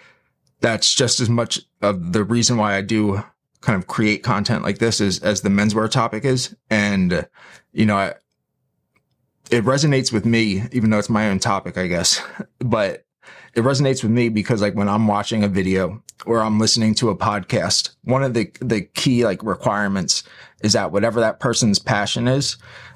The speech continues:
like, I have to be able to understand it. Like, it,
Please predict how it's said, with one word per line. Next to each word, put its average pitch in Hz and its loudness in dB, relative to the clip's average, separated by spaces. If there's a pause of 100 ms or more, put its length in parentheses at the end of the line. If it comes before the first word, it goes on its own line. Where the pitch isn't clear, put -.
like, 82 -4 (140)
I 110 2
have 117 0
to 92 0 (140)
be 120 2
able 104 0
to 98 -2
understand 82 0
it. - -12 (440)
Like, - -2
it, 113 -2